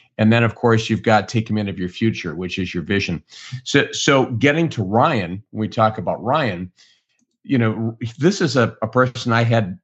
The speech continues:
the opportunity to interview. He was a nineteen-year-old young man. Uh, he was, he was bold, he was active, he was athletic, and he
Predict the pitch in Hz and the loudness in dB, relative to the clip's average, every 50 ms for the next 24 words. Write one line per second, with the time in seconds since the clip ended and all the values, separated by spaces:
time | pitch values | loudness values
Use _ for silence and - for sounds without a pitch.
0 | _ _ _ _ - 113 110 113 117 113 113 110 - 117 110 107 98 92 110 117 | _ _ _ _ -2 0 2 2 2 2 0 -4 -2 -2 -2 -2 -2 -2 -2 -2
1 | 123 107 104 95 92 90 87 - _ - _ _ _ _ _ _ - - 143 131 | -2 -2 -2 -2 -2 -2 -4 -8 _ -20 _ _ _ _ _ _ -2 0 2 4
2 | 131 127 117 117 113 117 123 139 160 175 175 - - 165 156 156 147 139 139 135 | 4 4 4 4 4 2 2 2 0 -2 -2 0 0 0 2 2 2 2 2 4
3 | 123 120 120 123 123 117 107 - 107 113 113 113 117 113 110 107 110 107 107 110 | 4 4 6 4 4 2 0 -2 -2 0 2 2 2 2 2 2 2 2 2 2
4 | 107 - _ _ - 104 104 98 101 107 107 104 98 90 - - - 104 101 92 | 0 -2 _ _ -6 -6 -4 -4 -4 -4 -4 -4 -4 -6 -8 -8 -8 -6 -6 -6
5 | 85 87 - - 131 147 147 143 139 135 107 101 90 90 - - _ - 120 117 | -8 -6 0 2 4 6 6 6 4 2 0 -2 -4 -8 -12 -16 _ -4 0 0
6 | 127 127 117 - 131 120 110 107 90 87 82 82 85 - - - 117 127 131 123 | 0 0 0 0 0 0 2 2 0 -2 -2 -6 -12 -12 -6 0 2 4 4 4
7 | 127 120 - - _ _ _ _ _ _ _ _ - 110 113 113 117 113 113 110 | 2 0 0 -8 _ _ _ _ _ _ _ _ -2 2 2 4 4 4 4 2
8 | 104 - - - - 131 131 131 135 135 139 139 143 135 117 | 0 -2 -8 -8 -2 0 2 4 4 4 6 4 4 2 0